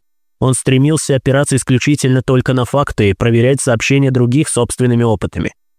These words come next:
Эти стремления доминировали в нем всю жизнь как основные черты его научной деятельности.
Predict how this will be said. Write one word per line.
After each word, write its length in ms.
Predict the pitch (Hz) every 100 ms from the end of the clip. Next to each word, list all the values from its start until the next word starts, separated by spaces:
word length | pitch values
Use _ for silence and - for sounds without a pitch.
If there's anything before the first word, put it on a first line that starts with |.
| _ _ _ _ _ -
Эти 300 | 135 160 170
стремления 580 | - 151 151 175 175 143
доминировали 640 | 135 135 143 170 160 143
в 60 | 135
нем 180 | 131
всю 260 | 113 - 156
жизнь 380 | 131 180 139 117
как 200 | 127 -
основные 460 | 120 143 143 170 147
черты 360 | 139 117 139
его 160 | 127 117
научной 420 | 110 107 113 104
деятельности. 600 | 98 82 98 85 - -